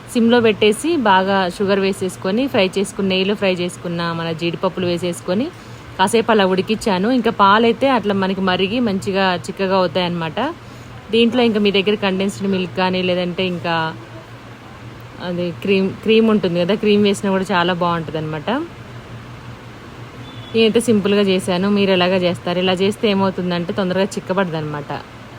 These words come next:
మా దీవెన్ బాబుకి ఏంటంటే ఫ్రిడ్జ్లో పెట్టింది చల్లారింది చిక్కగా అయింది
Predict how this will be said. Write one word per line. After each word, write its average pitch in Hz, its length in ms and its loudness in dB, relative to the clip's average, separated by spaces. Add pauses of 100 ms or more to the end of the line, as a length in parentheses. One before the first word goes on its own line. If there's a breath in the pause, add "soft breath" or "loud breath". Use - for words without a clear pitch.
(1300)
మా 202 120 2 (100)
దీవెన్ 226 300 6
బాబుకి 226 260 4
ఏంటంటే 220 300 4
ఫ్రిడ్జ్లో 220 320 4
పెట్టింది 226 420 4 (100)
చల్లారింది 202 600 2
చిక్కగా 202 420 -2
అయింది 202 200 2